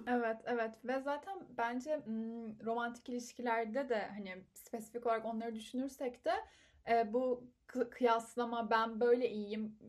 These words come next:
ve ben böyle kötüyüm." gibi, ya, kıskançlığın aslında biraz da iki ucu var gibi hocam. Az önce söylediğim gibi bir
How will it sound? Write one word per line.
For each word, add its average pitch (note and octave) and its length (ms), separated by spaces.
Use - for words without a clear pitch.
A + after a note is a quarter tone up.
ve G#3 140
ben A3+ 220
böyle A#3+ 300
kötüyüm." C4 540
gibi, C4+ 160
ya, D#4 240
kıskançlığın C#4+ 460
aslında E4+ 280
biraz F4+ 240
da - 40
iki C4 300
ucu C#4 300
var A#3 200
gibi F#3+ 240
hocam. G3 480
Az A3+ 180
önce A#3+ 200
söylediğim C4 420
gibi C#4+ 180
bir D#4+ 100